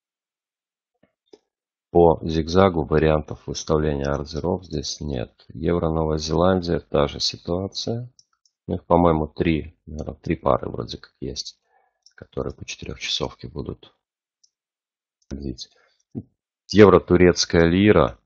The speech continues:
евро-польский злотый мы трогать не бяка-бяка. Не потому, что у меня какие-то, м,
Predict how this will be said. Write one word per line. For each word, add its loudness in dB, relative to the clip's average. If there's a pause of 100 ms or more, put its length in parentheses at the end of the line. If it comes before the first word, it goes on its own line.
(380)
евро-польский 0
злотый 0
мы -2
трогать -4
не -6
бяка-бяка. -12 (720)
Не -8
потому, -8
что -4
у 0
меня -2
какие-то, -10 (1200)
м, -12